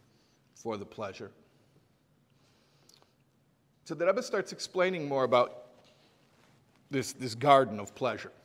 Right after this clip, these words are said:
And, and, and the Rebbe says, really, the whole world is supposed to be a garden of pleasure. I mean, we, we all know Basi Legani,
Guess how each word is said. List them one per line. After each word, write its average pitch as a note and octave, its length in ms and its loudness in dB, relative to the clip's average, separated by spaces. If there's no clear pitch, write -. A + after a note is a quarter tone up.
And, A2 240 -12
and, A2+ 220 -10
and B2 100 -10
the C3 60 -6
Rebbe C#3+ 180 -4
says, C3+ 240 -6
really, F#3 320 4
the F3+ 80 4
whole B3 260 6
world E3+ 440 8
is - 80 -10
supposed - 440 -4
to C#3 80 -6
be A#2 300 -8
a B2 80 -8
garden A#2 400 -4
of G2+ 120 -16
pleasure. G2 340 -12
I - 60 -12
mean, A2 140 -8
we, B2+ 140 -8
we B2 180 -8
all C3+ 160 0
know B2 120 -8
Basi A#2+ 360 -6
Legani, G#2+ 500 -8